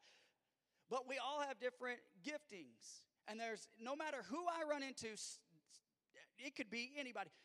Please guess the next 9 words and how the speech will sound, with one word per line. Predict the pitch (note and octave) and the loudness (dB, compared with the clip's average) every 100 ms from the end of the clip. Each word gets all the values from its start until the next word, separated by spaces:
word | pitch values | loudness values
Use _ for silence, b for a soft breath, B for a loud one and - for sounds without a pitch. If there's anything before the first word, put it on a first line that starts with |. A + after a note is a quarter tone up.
| B | B
There's, | F#3 F3+ D#3 - - | 0 0 -2 -6 -4
there's | D3+ C#3 B2+ C#3 | -2 -2 -6 -2
worth | F#3+ B3+ D4 - | 2 2 0 -6
in | G3 F3+ | -6 -4
somebody, | G#3 F#3+ D#3+ C3+ C3 C3+ B B | -6 -4 -4 -4 -6 -10 B B
and | C#3+ | -6
there's | C#3+ C3 C#3+ | -6 -6 -10
a | C3+ | -8
gifting | B2 A3 A#3 G#3 | -2 -2 -2 -10